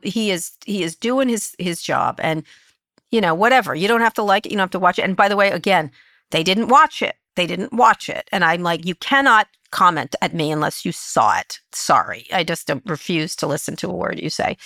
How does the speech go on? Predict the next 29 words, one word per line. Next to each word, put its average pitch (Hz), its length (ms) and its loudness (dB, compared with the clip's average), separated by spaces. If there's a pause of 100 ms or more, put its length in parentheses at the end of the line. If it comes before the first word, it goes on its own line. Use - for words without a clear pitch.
(380)
And 147 140 0
I'm 147 80 -2
gonna 147 160 -2
block - 320 -2
you - 120 -4
if - 140 -12
you - 80 -20
do - 220 -12
that." - 240 -4
Um, 190 240 4 (480)
one 240 260 2
of 311 80 2
the 247 80 -4
things 208 200 -2
I 185 100 -2
th-, 175 200 -4
think 185 200 -4
he 175 80 -8
said 156 220 -2
at 147 100 -6
the 156 120 -4
end, 151 220 -4
which 151 160 -6
I 151 340 -2
really 208 320 2
resonated 165 540 -4
with 165 200 -8
me, 151 420 -4
is, 156 440 -2